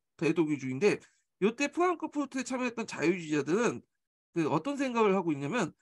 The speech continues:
독일 민족을 정의할 때 독일어를 사용할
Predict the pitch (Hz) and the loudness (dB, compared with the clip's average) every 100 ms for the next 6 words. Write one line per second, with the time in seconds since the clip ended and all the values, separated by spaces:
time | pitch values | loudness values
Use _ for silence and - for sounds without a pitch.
0 | _ - 190 254 311 262 233 220 208 185 | _ -4 0 4 4 2 -2 -2 0 0
1 | 147 147 151 139 131 131 147 123 - _ | -2 -2 -2 -2 0 2 2 0 -6 _
2 | _ _ _ _ - 175 214 311 320 302 | _ _ _ _ 4 4 6 6 6 4
3 | 294 294 277 247 | 4 4 4 2